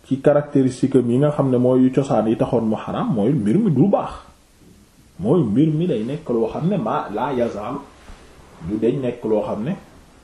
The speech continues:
lu sobewu lay doon, te loo ko dugal rek, laa yaziduhu illa najisa, du ko yokk lu dul ak sobe. Waaw,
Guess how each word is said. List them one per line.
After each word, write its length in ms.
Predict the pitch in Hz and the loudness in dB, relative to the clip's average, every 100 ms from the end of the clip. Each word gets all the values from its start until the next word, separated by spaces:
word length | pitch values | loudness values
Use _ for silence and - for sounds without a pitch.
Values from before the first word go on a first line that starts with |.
| - - - _ - | -20 -20 -20 _ -10
lu 360 | 85 107 139 - - | 0 2 2 0 -10
sobewu 500 | - - 123 120 110 | -6 0 4 4 6
lay 160 | 107 101 | 4 4
doon, 240 | 98 104 123 | 4 2 2
te 60 | 110 | 2
loo 220 | 113 120 | 2 2
ko 120 | 135 | 2
dugal 340 | 131 120 104 92 | 2 4 4 2
rek, 100 | - - - - _ - - _ _ _ - | -2 -8 -20 -20 _ -20 -20 _ _ _ -10
laa 280 | 92 110 113 | -2 2 4
yaziduhu 1040 | 113 107 101 104 95 95 98 98 90 87 - - _ _ _ | 4 2 0 -2 -2 -4 -2 0 -2 -4 -10 -20 _ _ _
illa 380 | 107 107 104 98 | -4 0 2 2
najisa, 800 | 95 101 92 92 - 82 80 - - | 2 0 0 -4 -4 -4 -6 -12 -6
du 160 | 90 | -2
ko 120 | 110 113 | 2 4
yokk 260 | 110 - | 2 0
lu 140 | 107 110 | -2 2
dul 160 | 131 208 - - - - - - - - - _ _ - | 2 0 -4 -20 -20 -20 -20 -20 -20 -20 -20 _ _ -2
ak 280 | 127 143 - - - | -2 -2 -12 -16 -18
sobe. 380 | - - 202 143 - - _ _ _ _ _ _ _ _ _ _ _ - - - _ - | -6 2 2 2 -4 -18 _ _ _ _ _ _ _ _ _ _ _ -20 -20 -20 _ -6
Waaw, 200 | 107 | -4